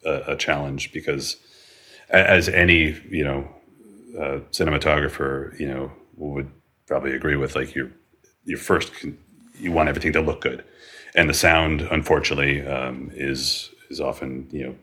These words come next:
plays second fiddle, and finding a way to, you know, monitor the sound while you're dealing with all this other stuff was, was an ongoing issue. I mean, we had people plug in the,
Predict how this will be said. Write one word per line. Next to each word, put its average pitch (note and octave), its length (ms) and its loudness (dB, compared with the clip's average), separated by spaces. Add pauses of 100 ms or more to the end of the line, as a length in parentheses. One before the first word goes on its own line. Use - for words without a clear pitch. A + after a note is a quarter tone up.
(280)
plays - 200 0
second - 320 0
fiddle, C#2+ 440 2 (100)
and C2+ 440 -4 (600)
finding E2+ 460 6
a D2+ 80 4
way D2 300 6
to, C#2 520 -4 (880)
you C#2+ 120 -12
know, C2 180 -8
monitor E2 600 2
the D2 120 -2
sound C#2+ 560 -4
while D2+ 380 0
you're C#2 140 -4
dealing C#2+ 320 -4
with C2 100 -4
all C#2 160 -4
this - 160 -8
other F2 200 2
stuff - 400 -4
was, C2+ 300 -6 (520)
was F2 200 8
an F2+ 100 2
ongoing D#2+ 560 4
issue. C#2+ 260 0
I C#2 40 -6
mean, D2 100 -4
we C#2+ 120 -4
had C#2 220 -4
people - 340 -4
plug C#2+ 340 -6
in C2+ 260 -6
the, C2 380 -8